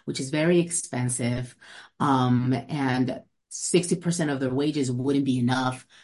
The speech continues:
to survive. And so even though in a state of, in a place like California that is quite progressive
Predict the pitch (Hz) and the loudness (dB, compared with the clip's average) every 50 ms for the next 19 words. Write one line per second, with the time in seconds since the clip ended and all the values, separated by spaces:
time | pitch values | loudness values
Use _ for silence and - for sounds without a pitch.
0 | _ _ _ - - 170 - - 127 120 117 120 - 131 127 - - - - 160 | _ _ _ -2 -2 0 0 0 -2 -2 0 2 4 6 6 4 4 0 -6 -14
1 | - - - - - _ - - - - - - - - 147 135 - - - 170 | -16 -16 -18 -20 -20 _ -20 -20 -20 -20 -20 -6 -2 -2 0 2 2 4 4 4
2 | 147 135 123 127 185 214 226 196 208 202 190 175 160 170 202 240 262 220 196 175 | 4 4 4 4 6 6 6 8 6 6 4 4 6 6 6 6 6 6 6 4
3 | 160 - - - 175 160 160 160 - 160 151 143 131 127 - 160 139 - 147 127 | 2 -2 -4 -4 -4 -4 -4 -4 -4 -4 -4 -4 -4 -2 -2 -2 0 0 -4 -4
4 | - 147 135 131 127 123 127 - 160 196 254 254 190 139 123 123 123 - - - | -2 0 0 0 0 0 -2 -2 0 2 4 4 4 4 2 0 0 -4 -8 -14
5 | - - - _ - 156 156 151 147 147 135 - - - 190 185 - - - 196 | -20 -20 -16 _ -2 0 2 4 4 4 2 2 0 0 0 0 0 0 -2 -2
6 | 143 143 135 135 240 269 269 - - 151 139 139 135 131 131 - - | 0 2 0 0 0 0 0 0 0 0 2 0 0 -2 -4 -8 -12